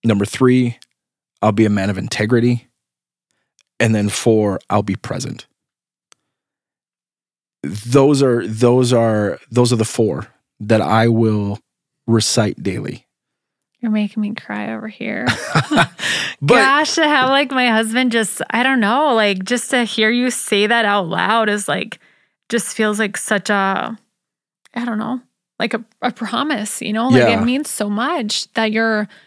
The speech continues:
Speaker 2: you're reciting that daily and, like, committing to that. It's almost like a vow, a vow
Speaker 1: Yeah.
Speaker 2: renewal every day
Speaker 1: Yeah.
Speaker 2: of how you're gonna live.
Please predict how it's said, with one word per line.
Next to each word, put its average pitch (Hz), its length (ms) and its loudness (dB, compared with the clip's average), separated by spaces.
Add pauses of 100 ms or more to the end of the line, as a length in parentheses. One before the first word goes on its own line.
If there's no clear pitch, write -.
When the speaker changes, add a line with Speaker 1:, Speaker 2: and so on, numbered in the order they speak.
(340)
Speaker 2:
you're 214 260 2
reciting 220 680 0
that 196 220 0
daily 208 480 2
and, 190 200 2
like, 196 160 -2
committing 214 540 2
to - 100 -6
that. 180 400 -2 (260)
It's - 140 -12
almost 214 200 0
like 208 140 0
a 202 80 2
vow, 185 600 0 (200)
a 196 80 -4
vow 185 120 4
Speaker 1:
Yeah. 202 240 4
Speaker 2:
renewal 185 340 0
every 190 220 0
day 208 200 4
Speaker 1:
Yeah. 190 60 2
Speaker 2:
of 185 80 0
how 196 180 -2
you're 190 160 0
gonna 196 180 -4
live. 208 300 -4